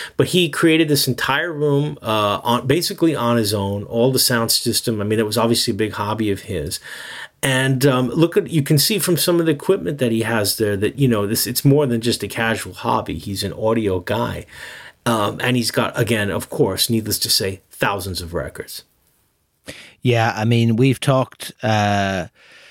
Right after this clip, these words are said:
Speaker 2: about Basie ad nauseum on this podcast, but of course, we're talking about the famous Basie up north. Uh, this one, you know, shares that name, and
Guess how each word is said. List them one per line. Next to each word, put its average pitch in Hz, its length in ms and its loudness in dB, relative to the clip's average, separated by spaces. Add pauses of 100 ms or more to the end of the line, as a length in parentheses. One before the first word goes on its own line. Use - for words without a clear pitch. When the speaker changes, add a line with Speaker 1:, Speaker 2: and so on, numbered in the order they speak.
(140)
Speaker 2:
about 113 340 0
Basie 107 680 2
ad 104 320 -2
nauseum 98 460 0
on 92 80 -2
this 95 140 -4
podcast, 101 600 -2
but 104 160 -2
of 104 140 -6
course, - 480 0 (360)
we're 139 200 6
talking 131 400 2
about 113 380 2
the 113 220 4
famous 117 400 2
Basie 107 440 0
up - 120 -4
north. 107 500 0
Uh, 107 180 0
this 135 400 0
one, 98 440 2 (840)
you 131 100 2
know, 110 120 4
shares 135 440 2
that 104 180 0
name, 107 440 2
and 123 320 0